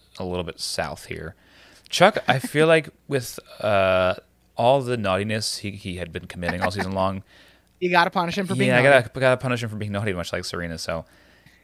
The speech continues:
Speaker 1: he's down below <laughs> Nate. Then we have, uh,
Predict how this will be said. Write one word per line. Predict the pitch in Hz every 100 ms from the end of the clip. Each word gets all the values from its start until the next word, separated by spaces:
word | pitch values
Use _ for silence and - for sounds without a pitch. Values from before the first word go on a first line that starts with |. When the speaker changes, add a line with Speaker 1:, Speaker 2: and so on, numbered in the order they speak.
| _ -
Speaker 1:
he's | 127 143 131
down | 139 127
below | 120 107
<laughs> |
Nate. | 101 98 95 - - - _ _ _ _ _ - -
Then | - 113
we | 110 104
have, | 101 92 90 90 87 -
uh, | 87 82 82 82